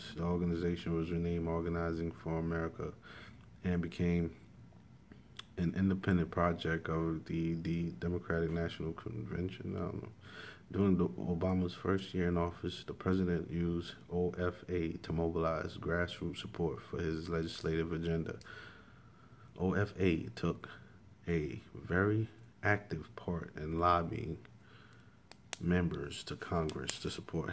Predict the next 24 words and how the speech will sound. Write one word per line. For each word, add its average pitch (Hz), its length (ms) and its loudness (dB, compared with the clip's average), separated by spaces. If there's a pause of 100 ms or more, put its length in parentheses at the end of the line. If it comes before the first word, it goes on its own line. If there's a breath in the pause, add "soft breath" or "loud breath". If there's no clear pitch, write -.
health 90 440 2
care 90 300 2
reform. - 640 -4 (140)
O 92 140 2
F 98 200 0
A 92 100 4
provides 85 680 0 (540 loud breath)
training 107 460 4
for - 140 -4
volunteers 92 800 2
to - 140 -6
learn 85 320 2
how 82 160 2
to 82 80 0
become 82 340 -2
organizer 87 760 0
and 82 160 0
has 82 320 0
established 82 600 -2
office 87 420 -2
in 82 120 0
nearly 82 320 2
every 85 180 0
state. - 320 -6